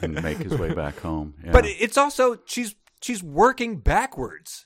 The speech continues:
Speaker 2: You know, they've, they've had countless sex. You know, they've been far more intimate. Like, you know, every, eh, ninety-nine percent of people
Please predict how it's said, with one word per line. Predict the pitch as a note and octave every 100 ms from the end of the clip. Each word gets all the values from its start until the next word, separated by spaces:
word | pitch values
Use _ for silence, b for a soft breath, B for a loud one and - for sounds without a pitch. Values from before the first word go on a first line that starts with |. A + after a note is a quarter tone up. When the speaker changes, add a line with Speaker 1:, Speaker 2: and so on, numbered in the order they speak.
| _ _ _ _ _ _ _ _ _
Speaker 2:
You | F3+
know, | F#3
they've, | G3 G3 - -
they've | F#3 F3
had | F3+ F#3 D3+
countless | - F3+ G#3+ F#3+ E3+
sex. | - - G3 G#3 - - - _ _ _ _ _ _ _ -
You | F#3+
know, | D#3 B2 C#3 _ - _ D3+
they've | D#3 F#3+ D#3+
been | F3+
far | D3+ F#3+ G3
more | G3 F#3+
intimate. | D#3+ G3+ F3 D#3 D#3
Like, | D3+ D3+
you | G3+
know, | C#3
every, | E3+ G3 F3+ E3+ E3 - _
eh, | D3 - - _ _ _ _ - -
ninety-nine | F3 A#3 A3+ G#3 G3
percent | F#3 G3
of | F#3
people | - G#3 C#3 B2